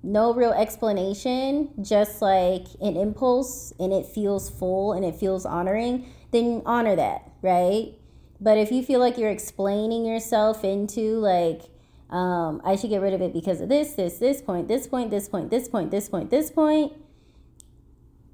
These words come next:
when you're coming from a place like that, your mind is analyzing it. And you don't want your mind to analyze something that didn't come from your mind. It came from something beyond it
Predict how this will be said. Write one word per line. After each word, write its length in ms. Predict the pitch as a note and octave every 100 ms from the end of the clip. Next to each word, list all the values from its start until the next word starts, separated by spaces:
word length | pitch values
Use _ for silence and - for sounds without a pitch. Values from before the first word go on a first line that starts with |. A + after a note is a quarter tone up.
| _ _ - -
when 380 | F#3+ A#3+ D#4
you're 240 | F4 C#4 B3+
coming 280 | B3+ A3 B3+
from 140 | C4+
a 80 | C4
place 320 | - G#3 G#3
like 220 | G#3 F#3
that, 600 | E3+ D3+ E3 A3+ A#3+ - -
your 200 | G3+ G3+
mind 680 | G3 F#3+ G3+ A3 A#3+ B3 -
is 380 | G3 G3 F#3+ F#3
analyzing 640 | - F#3 F3 D#3+ C#3 D3+ C#3
it. 220 | F#2 - - -
And 100 | F#3+
you 40 | A3
don't 160 | B3
want 220 | A#3+ A#3+
your 80 | B3
mind 540 | F#3+ F3+ F3+ F#3 G3+ G#3
to 180 | G3 -
analyze 920 | F3 F#3 F#3+ G3 G3+ G3 G3+ G3+ - _ - _ _ -
something 520 | - A#3+ B3+ C#4+ C4+
that 180 | A3 F#3+
didn't 260 | A3+ G#3+
come 340 | - - G3 G3+
from 200 | G3+ F3+
your 100 | E3+
mind. 480 | E3 C#3+ - E3 -
It 120 | F#3
came 220 | F3+ A3+ G3+
from 180 | G3+
something 840 | F#3+ - F#3 F#3+ G3 F#3+ F#3 F#3 F3+
beyond 580 | F3+ F#3 E3+ E3 E3 D3+
it 240 | - -